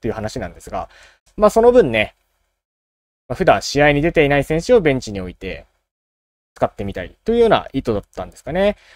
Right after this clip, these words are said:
まあ、九十分通してね、えー、まあ、ベンチには入ったんですが、まあ、名護も結果試合に出ることはなかったんで、まあ、おそらく温存に近い形だったかなと。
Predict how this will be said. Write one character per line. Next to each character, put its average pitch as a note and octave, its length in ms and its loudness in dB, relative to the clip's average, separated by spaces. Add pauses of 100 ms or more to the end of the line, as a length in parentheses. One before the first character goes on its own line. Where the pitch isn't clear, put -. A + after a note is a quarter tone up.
(120)
ま A#3 80 0
あ、 A3 40 -2
九 C#4+ 160 0
十 D#4+ 100 0
分 B3 180 0
通 E3+ 160 4
し - 60 -10
て C3+ 80 0
ね、 C3+ 340 0
え C#3 180 0
ー、 - 20 0
ま C#3+ 60 2
あ、 - 20 -6
ベ G3 160 4
ン B3+ 40 -2
チ A#3 120 -4
に F#3+ 40 2
は D#3 60 2
入 F#3 160 0
っ - 40 -18
た E3 120 2
ん C#3+ 40 -2
で C3+ 100 -2
す - 100 -6
が、 D3 220 4
ま B2+ 80 2
あ、 - 20 -2
名 D#3 160 2
護 G3 140 2
も G3 300 4
結 - 140 -8
果 E3 160 2
試 F#3+ 200 -4
合 F#3+ 80 0
に F#3 100 -2
出 G#3 100 2
る F#3 120 -2
こ B2+ 80 -4
と A2+ 100 -4
は G2 100 -2
な B2 140 -4
か B2+ 140 -2
っ - 40 -6 (120)
た F2+ 100 -12
ん F2 140 -20
で、 G#2+ 240 -6
ま C3 220 0
あ、 D#2+ 40 -10
お G#2 80 -12
そ D#3+ 100 -8
ら F3+ 80 -2
く - 100 -8
温 G2+ 200 -8
存 A2+ 120 -8
に B2+ 120 -8
近 F3+ 220 -4
い - 20 -8
形 A2 240 -8
だ C3+ 80 -4
っ - 80 -10
た G#2+ 80 -8
か F#2 100 -12
な G#2 120 -10
と。 D2 220 -16